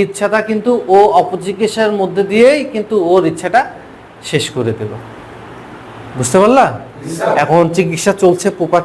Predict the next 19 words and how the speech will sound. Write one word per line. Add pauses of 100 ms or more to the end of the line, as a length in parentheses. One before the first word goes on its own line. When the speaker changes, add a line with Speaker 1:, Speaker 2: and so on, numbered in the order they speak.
Speaker 1:
চিকিৎসা,
আল্লাহ (100)
যদি
চায়,
যদি (140)
ভালো
হয়, (440)
তাহলে
আগামীতে
হয়তো
বা (960)
সামরিক
বাহিনীতে
না
হোক, (680)
পুলিশে (120)
আছে, (460)
তারপর
হচ্ছে